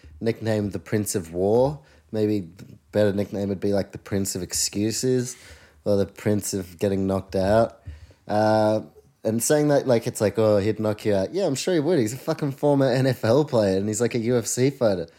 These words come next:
He probably would knock me out. He assaulted a woman, so yeah. Anytime you wanna throw that shade, just remember that. I got a bit of leeway here, okay? It's like, "Yeah, he'd knock you out."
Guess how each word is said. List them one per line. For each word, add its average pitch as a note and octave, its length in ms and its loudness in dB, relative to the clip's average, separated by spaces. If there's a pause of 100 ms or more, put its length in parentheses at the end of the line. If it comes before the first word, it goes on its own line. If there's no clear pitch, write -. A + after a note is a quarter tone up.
(160)
He C3+ 80 -12
probably D3 280 0
would D#3 200 2
knock D3+ 260 2
me A#2 200 2
out. F2+ 240 -4 (420)
He C3+ 80 -4
assaulted C#3 400 0
a C3 60 0
woman, A#2+ 400 2
so G#2 300 -4
yeah. G2+ 380 -2 (460)
Anytime C3 460 0
you B2 100 2
wanna A#2+ 160 0
throw A#2+ 240 2
that A#2+ 180 2
shade, G2 400 0
just - 200 -6
remember A#2 300 0
that. G#2+ 460 -2 (280)
I A2 100 0
got A2+ 160 0
a G#2+ 40 -2
bit G2 200 -4
of G2 60 -4
leeway G2+ 480 2
here, E2+ 320 -6
okay? G2+ 400 -6 (400)
It's - 140 -18
like, F#2 140 -6
"Yeah, G#2+ 200 2
he'd F#2 140 0
knock G#2 280 -4
you G#2+ 80 0
out." G#2+ 220 0